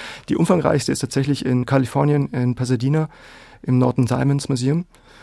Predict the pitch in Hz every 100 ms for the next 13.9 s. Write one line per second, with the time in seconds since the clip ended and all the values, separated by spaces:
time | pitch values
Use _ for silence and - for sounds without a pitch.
0 | - - - 131 - - 139 117 - 170
1 | 185 - 131 123 123 151 - 143 135 135
2 | 127 208 - 120 117 - 123 131 123 123
3 | 120 113 143 - 143 139 - - - -
4 | 135 135 - - _ - 139 131 - 123
5 | 123 - 127 - 123 131 - - - 143
6 | 156 160 160 - - _ _ _ - 123
7 | - 123 113 110 139 131 135 127 120 165
8 | - - 117 127 - - 120 120 156 156
9 | 156 - - 117 - - _ _ - 165
10 | 160 139 127 120 120 131 131 - - -
11 | - 123 123 127 113 120 120 131 151 127
12 | 127 110 117 113 113 113 123 - 117 110
13 | 120 - 110 - 107 117 120 131 139